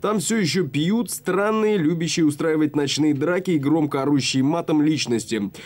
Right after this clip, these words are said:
Сами сотрудники разливайки утверждают, что все у них законно – и там, показывая пальцем на небо,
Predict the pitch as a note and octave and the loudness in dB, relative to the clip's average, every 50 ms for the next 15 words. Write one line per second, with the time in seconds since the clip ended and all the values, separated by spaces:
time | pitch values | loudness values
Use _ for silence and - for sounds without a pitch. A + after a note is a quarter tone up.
0 | - - - - A#3 A#3+ B3 B3 - A3 G#3 F3 G#3+ A3 G#3 G3+ E3+ F#3+ F#3 F3 | -18 -10 -4 -2 0 0 2 2 2 0 2 2 2 2 2 2 2 2 2 2
1 | D#3 C#3+ D3+ E3 E3+ G3 A3+ A3+ F#3 G#3+ G3 D#3+ F#3 F3 D#3+ C#3 C3 F3+ G#3 G3+ | 2 2 2 2 2 2 0 0 0 0 0 2 2 2 2 2 2 2 2 2
2 | F3 B2+ - - E3 C#3+ A2+ - - D3 D#3 D#3 C#3 C3 B2+ A#2+ A#2 A2+ A#2 A#2+ | 2 0 0 0 0 0 0 0 0 2 2 4 4 4 2 2 2 0 0 -2
3 | A#2 A#2 - G#3 A3+ A#3+ A#3 A3+ A#3 - - C3+ C3 B2 - - D3 E3 G3+ A3+ | -2 -2 0 0 2 2 2 2 0 0 0 -2 -2 -2 -2 -4 -4 -2 -2 -2
4 | A3 G3+ - - - B2 A#2+ B2 A#2 A2 A2 A2+ A#2+ A#2+ A#2+ A#2+ C3+ B2+ B2 A2 | -4 -4 -6 -8 -8 -6 -4 -4 -4 -2 0 0 0 0 0 -2 -4 -2 -2 -2
5 | - B2 A#2+ A#2 A#2 A#2 A2+ A2+ B2+ D#3 G3 G3+ G3 G#3+ G3+ D3+ | -2 0 0 2 2 2 0 2 2 2 2 0 0 -2 -2 -4